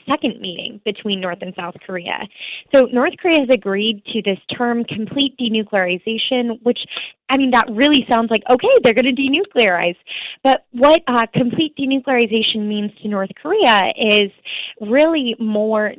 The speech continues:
denuclearization of the entire Korean Peninsula, which includes U S nuclear asset not located on the peninsula that are there to provide security for South Korea in the event of some sort of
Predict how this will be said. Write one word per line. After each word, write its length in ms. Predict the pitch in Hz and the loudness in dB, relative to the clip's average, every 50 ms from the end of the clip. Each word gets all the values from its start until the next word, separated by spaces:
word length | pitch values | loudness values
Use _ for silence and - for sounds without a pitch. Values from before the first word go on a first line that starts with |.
| 220 | -6
denuclearization 960 | - 240 240 262 269 254 - 269 247 240 220 214 214 196 - - 220 208 - 220 | -4 -2 0 0 0 0 0 0 0 0 0 0 -2 -2 -2 -4 -6 -4 -4 -4
of 80 | 202 | -4
the 140 | - 214 202 | -2 -4 -4
entire 380 | 190 185 - - 233 226 214 202 | -4 -6 -6 -4 -2 -2 -2 -4
Korean 460 | - - - 214 196 190 196 196 190 | -8 -10 -8 -6 -4 -4 -4 -6 -6
Peninsula, 640 | - 190 196 196 196 214 - _ 294 294 311 339 339 - - | -8 -6 -6 -4 -6 -6 -8 _ -2 0 0 0 -2 -2 -2
which 220 | 247 240 - - | -4 -2 -2 -4
includes 680 | 247 226 220 - - _ 262 277 302 311 285 254 208 202 _ _ - - _ _ | -4 -4 -4 -8 -10 _ -4 -2 -2 -2 -2 -2 -6 -8 _ _ -20 -20 _ _
U 180 | - 208 240 247 | -10 -2 2 4
S 160 | 254 269 262 - - | 4 4 2 0 -4
nuclear 640 | 240 226 226 226 - - 247 240 220 214 202 196 - - - | -2 -2 -2 -4 -4 -2 -2 0 0 0 -2 -2 -4 -8 -6
asset 540 | 208 214 233 233 - _ 214 190 190 - - | -2 -2 -2 -2 -2 _ 0 0 0 0 0
not 280 | 214 233 330 - - | 2 2 2 2 2
located 640 | 247 233 226 214 - 226 214 220 214 202 190 190 185 | 2 0 0 2 0 -2 0 0 0 0 0 -2 -2
on 140 | 190 185 185 | -4 -6 -6
the 80 | 185 - | -8 -8
peninsula 640 | - 196 196 196 190 190 - _ 190 185 180 185 190 - - - _ _ | -8 -8 -6 -6 -6 -8 -10 _ -4 -4 -4 -4 -4 -8 -16 -20 _ _
that 140 | - 226 220 | 2 4 6
are 280 | 226 226 226 208 202 - - 226 196 - | 6 4 4 2 0 -6 -14 -18 -2 2
there 340 | 214 220 254 269 269 262 254 - _ _ - | 4 4 6 6 4 2 2 -2 _ _ -4
to 100 | 240 185 | -4 -4
provide 560 | - - - 233 190 214 208 208 226 214 196 - - | -2 -6 -6 -2 0 2 2 2 2 0 -4 -8 -12
security 640 | 226 - - - 226 220 240 262 262 240 226 208 190 - | -12 -12 -8 -6 -2 0 2 2 2 0 -2 -6 -8 -8
for 160 | 202 190 190 - | -8 -8 -6 -2
South 240 | - 214 226 247 - _ - | 0 0 0 0 -2 _ -6
Korea 300 | 226 196 185 190 185 - - | -4 -2 0 0 0 0 -2
in 80 | 202 | -4
the 160 | 202 202 - - | -6 -6 -4 -4
event 400 | 202 185 190 196 190 190 185 - | -6 -2 -2 0 0 0 -2 -4
of 120 | - 196 - _ | -10 -12 -8 _
some 180 | 202 196 196 - | -6 -6 -6 -6
sort 160 | - 196 190 185 | -6 -2 0 0
of 140 | 180 175 | -2 -2